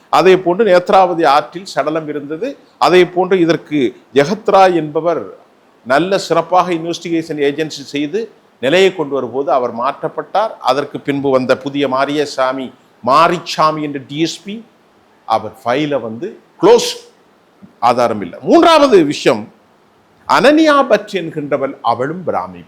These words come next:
பெண். அவள் வட இந்தியாவில், மும்பை, சென்ட்ரல் பியூரோ ஆஃப் இன்வெஸ்டிகேஷன்ல ஸ்டெனோ. அவ பெண் வந்து மணிப்பூர்ல மெடிக்கல் காலேஜ்ல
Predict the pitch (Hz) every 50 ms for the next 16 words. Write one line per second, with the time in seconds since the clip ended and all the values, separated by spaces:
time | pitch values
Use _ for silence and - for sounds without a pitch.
0 | _ - 80 - _ _ _ _ _ _ _ _ _ _ _ _ _ _ _ _
1 | _ _ _ _ _ _ _ _ - - 131 147 143 127 143 170 202 202 180 185
2 | 160 139 123 120 117 117 127 151 185 185 170 117 - - _ _ _ _ _ _
3 | _ _ _ _ _ _ _ _ _ _ _ _ _ _ _ _ _ _ - -
4 | - 156 156 196 277 285 240 262 247 240 233 226 208 196 202 214 202 196 - 202
5 | 190 196 185 190 - 175 214 254 240 - - 180 170 175 220 196 - - - _
6 | _ _ _ _ _ _ _ - - 151 - - 196 220 262 285 254 226 190 180
7 | 175 196 180 156 147 156 170 - _ _ _ _ _ _ _ _ - 127 151 180
8 | 247 254 - - 226 233 220 185 185 170 131 120 120 123 - - - 151 175 233
9 | 226 262 262 226 - 196 185 170 165 160 147 131 131 127 120 104 95 85